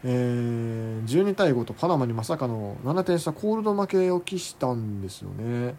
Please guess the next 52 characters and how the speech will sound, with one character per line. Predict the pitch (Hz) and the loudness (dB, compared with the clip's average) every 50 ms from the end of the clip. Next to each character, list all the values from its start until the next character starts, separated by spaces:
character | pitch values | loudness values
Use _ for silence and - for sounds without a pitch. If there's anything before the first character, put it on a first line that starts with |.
| - - - - | -14 -20 -14 -12
え、 | |
違 | 117 117 - - 143 131 | -12 -12 -6 -2 0 0
う、 | 113 117 | 0 0
そ | - 131 123 | 0 -2 -2
う、 | |
ご | - 123 120 | -2 -2 -4
め | 117 | -6
ん、 | 113 | -4
コ | - - 202 | 2 2 4
ー | |
ル | 220 226 | 4 4
ド | 214 | 2
負 | 202 202 | 2 2
け | 190 180 | 2 2
は | 165 | 0
し | 151 | 0
て | - 147 | 0 -4
な | 127 107 | -4 -4
い | 104 | -6
や。 | 101 107 - - - - - - - - - - - - - - - - - - - - - - - - - - - - - - - - - | -8 -12 -16 -18 -20 -20 -20 -20 -20 -20 -20 -20 -20 -20 -20 -20 -20 -20 -20 -20 -20 -20 -20 -20 -20 -20 -20 -20 -20 -20 -20 -20 -20 -20 -6
コ | - 220 | 0 2
ー | 247 | 4
ル | 262 | 6
ド | 262 254 | 6 6
負 | 254 247 | 4 4
け | 254 220 | 2 -2
し | - | -4
て | - - 240 | -4 -2 2
な | 214 160 | 4 4
い | 131 | 4
け | 123 | 4
ど、 | 117 113 | 2 0
コ | - - 208 | 0 0 2
ー | 214 | 2
ル | 220 | 4
ド | 214 | 4
負 | 208 196 | 2 2
け | 196 - | 0 -2
し | - - 220 | -4 -4 0
そ | - 294 277 | 2 4 4
う | 185 | 4
に | 135 | 4
な | 117 - | 0 -2
っ | - - | -6 -8
た | 113 | -10
の | - | -10
か | - - - | -10 -8 -8
な、 | 143 | -6
多 | |
分。 | 131 120 | -6 -6
う | |
ん。 | 107 | -8